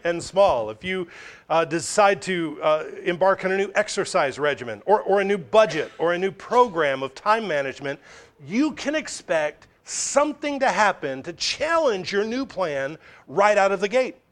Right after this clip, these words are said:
Something will take place that will test your new resolve to the limits. So, so if it's a new budget, you say, "We're gonna stick to this. We agree on this. This is our budget. This is our plan." You, I can guarantee you, as soon as you write it down,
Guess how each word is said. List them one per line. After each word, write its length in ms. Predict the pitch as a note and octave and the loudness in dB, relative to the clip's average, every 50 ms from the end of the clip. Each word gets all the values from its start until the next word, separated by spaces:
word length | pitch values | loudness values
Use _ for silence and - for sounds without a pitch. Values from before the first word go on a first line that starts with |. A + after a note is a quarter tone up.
| _ _ - - | _ _ -20 -12
Something 540 | - - - - E4 E4 - E4 D4 C#4 C4 | -8 -2 0 0 0 0 0 -2 -2 -2 -2
will 140 | A#3+ A#3 A#3 | -2 -2 -2
take 260 | - - A#3+ A#3 - | 0 -2 -4 -4 -4
place 300 | - - G3 F#3+ F#3 - | -4 -2 -2 -2 -2 -4
that 100 | - F#3+ | -6 -8
will 80 | F3+ E3 | -8 -10
test 380 | - - B3 G#3+ - - - | -6 -4 -4 -4 -4 -4 -4
your 80 | G3+ F#3 | -4 -4
new 280 | F3 F#3 G#3 A#3+ B3 B3 | -2 -2 -2 -2 -4 -4
resolve 600 | A#3 A#3 F#3+ C3 E3+ E3+ E3 E3 E3 E3 E3+ E3+ - - - - - - _ _ | -4 -4 -4 0 2 2 4 4 2 2 0 -4 -8 -18 -20 -20 -20 -20 _ _
to 180 | - - G3+ | -6 -4 -4
the 80 | G3+ A3 | -2 0
limits. 400 | A3 A3 A#3+ C4+ C#4 A#3+ - - | 0 2 2 2 2 -2 -4 -6
So, 440 | - - - - - F#3+ G#3 G#3+ G#3 - D#3 | -12 -14 -14 -8 -4 -2 -2 -2 -4 -10 -14
so 240 | - - F#3 F#3+ G3+ | -8 -4 -4 -4 -4
if 160 | G3+ E3+ G3 | -4 -6 -6
it's 140 | G3 D3 G#3+ | -6 -6 -4
a 20 | |
new 140 | G#3+ A3 A3 | -4 -4 -2
budget, 500 | E3+ F#3 A3 B3+ A3+ G3 F3+ B2 - _ - - - - - _ _ | 2 2 2 2 2 -2 -6 -6 -6 _ -20 -20 -20 -20 -20 _ _
you 100 | - D3+ | -10 -8
say, 220 | E3+ - - A3 G3+ | -4 -2 0 0 0
"We're 140 | F#3+ B3 D4 | 0 0 0
gonna 120 | D4 A3+ | 0 0
stick 380 | - - - - - C#4+ C#4+ - | 0 -4 -2 -2 -2 -4 -2 -2
to 100 | - F#3+ | -2 -2
this. 680 | C#3+ C3+ B2+ D3+ E3 - - - - - - - - - | 0 0 -2 -2 -4 -6 -8 -10 -10 -12 -16 -20 -20 -10
We 140 | C#3+ F#3 G#3 | -6 -6 -6
agree 280 | F#3 C#3+ G3+ C4+ D4+ | -4 -2 0 0 2
on 200 | D4 A#3+ F3 D3 | 2 2 0 0
this. 240 | C#3 C3 D3 D3 - | -2 -4 -6 -6 -8
This 260 | - F3 A3 A3+ - | -6 -6 -4 -4 -4
is 100 | C#4+ D4 | -4 0
our 120 | C4+ C4 A#3 | 0 0 2
budget. 420 | E3 D#3 E3 D#3 C#3+ D3+ F#3+ D#3+ | 2 0 0 0 0 -4 -8 -6
This 160 | F3+ G3+ - | -6 -6 -4
is 140 | B3+ B3 A3+ | -4 0 0
our 80 | C4 A#3+ | 0 0
plan." 500 | - - F#3+ E3 D3 C#3+ C#3+ C#3+ E3+ E3+ - _ - - _ _ _ _ _ _ _ _ | 0 -2 -2 0 0 0 0 -2 -4 -6 -12 _ -20 -20 _ _ _ _ _ _ _ _
You, 180 | F3 G#3 A3 E3 - _ - - - | -14 -14 -14 -14 -18 _ -10 -6 -6
I 80 | G#3 | -4
can 240 | A3+ A#3+ A3+ F#3+ F3+ | -4 -4 -6 -6 -8
guarantee 920 | D#3 - C4+ D4 D#4 E4 E4 C4 - - - - - - F#4 G4+ G4 F#4+ | -6 -4 -2 0 0 0 -2 -4 -8 -10 -10 -8 -6 -6 -6 -6 -4 -4
you, 120 | D#4+ A3+ F#3+ | -4 -4 -4
as 80 | F3 | -4
soon 240 | - - - D4+ D4+ | -4 -4 -4 -4 -4
as 140 | D4+ A#3 - | -4 -4 -4
you 80 | C#4+ C4+ | -2 0
write 220 | B3+ A3+ A3 A3 | 2 2 2 0
it 100 | A3 - | -2 -4
down, 400 | D#3 D#3 D3+ C#3+ C#3+ C#3+ D3+ D3 | -2 0 0 0 0 -2 -4 -8